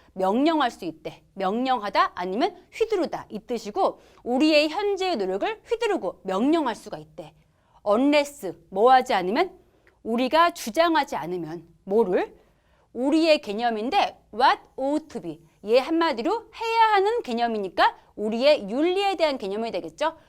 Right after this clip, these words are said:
우리의 윤리에 대한 개념이 다소 관련되어 있지 않으면. 어디에? 다시 한번 근거 있긴 하죠. present realities, 지금 존재하고 있는 현실과 관련이 없다면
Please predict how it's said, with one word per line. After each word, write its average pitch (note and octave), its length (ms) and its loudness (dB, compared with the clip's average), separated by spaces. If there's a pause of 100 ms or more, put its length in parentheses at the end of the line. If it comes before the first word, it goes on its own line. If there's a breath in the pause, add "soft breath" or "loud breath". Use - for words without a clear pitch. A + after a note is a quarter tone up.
우리의 B3+ 460 0
윤리에 D4 400 0
대한 C4 220 -2
개념이 G#3 520 -2 (220 loud breath)
다소 G#3+ 600 -2 (200 loud breath)
관련되어 F#4+ 720 0
있지 D#4+ 220 -4
않으면. F3+ 440 -8 (140)
어디에? A#3 480 -4 (500)
다시 G#3 340 -8
한번 F4+ 260 0
근거 A3 260 -4
있긴 A#3 240 -8
하죠. E4+ 440 -2 (240 soft breath)
present F#4+ 680 -4 (160)
realities, G#3 840 -4 (420)
지금 E4+ 380 -2
존재하고 A#3+ 640 0
있는 D#4 380 2
현실과 G4 800 2
관련이 A#3 560 -2
없다면 C4 640 -4